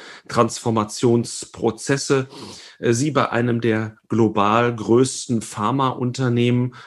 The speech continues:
können uns sicherlich wertvolle Hinweise geben, wie man auch mittels Innovation den wirtschaftlichen Wandel gestalten kann. Lassen Sie uns trotzdem erstmal mit der Pandemie beginnen. Als die Pandemie ausbrach vor anderthalb Jahren,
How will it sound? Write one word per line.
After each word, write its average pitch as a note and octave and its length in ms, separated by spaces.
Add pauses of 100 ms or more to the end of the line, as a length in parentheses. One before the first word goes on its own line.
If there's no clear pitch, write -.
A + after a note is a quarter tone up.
können B2 200
uns A#2+ 140
sicherlich A#2 460
wertvolle A2 400
Hinweise G#2+ 600
geben, G#2+ 420 (260)
wie C3+ 140
man C#3 180
auch A2+ 260
mittels B2+ 460
Innovation B2 920
den G#2+ 240
wirtschaftlichen G#2+ 800
Wandel G2+ 400
gestalten G2+ 560
kann. - 300 (400)
Lassen D3 180
Sie D#3 60
uns C#3 100
trotzdem D#3+ 460
erstmal B2+ 380
mit B2 180
der A2+ 140
Pandemie B2 720
beginnen. C3+ 500
Als A2 300
die A#2 100
Pandemie A#2 600
ausbrach A#2 680
vor - 200
anderthalb A2 440
Jahren, G#2+ 480